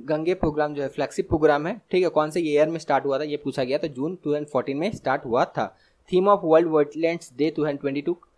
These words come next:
तो wetland action for peop-, uh, for people and nature ये थीम था। Eleven fundamental duties were added in Indian constitution which year, तो ये जो है दो हज़ार दो में include किया गया था एटी सिक्स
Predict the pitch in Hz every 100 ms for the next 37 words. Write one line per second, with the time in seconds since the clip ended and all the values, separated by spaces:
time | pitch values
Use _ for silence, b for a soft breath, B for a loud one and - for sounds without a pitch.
0 | _ 147 147 147 156 180 175 151 131 160
1 | 156 160 139 131 - 131 123 120 - 151
2 | 151 135 160 147 135 127 170 147 143 -
3 | - 131 240 _ 147 113 b b b -
4 | 147 160 196 185 160 160 165 185 156 147
5 | 175 165 160 156 147 135 160 - 160 151
6 | 135 156 156 139 - - 170 185 _ _
7 | _ 165 160 143 127 117 147 143 147 135
8 | 160 147 143 135 147 165 160 - 135 135
9 | 147 143 135 135 175 139 - 147 -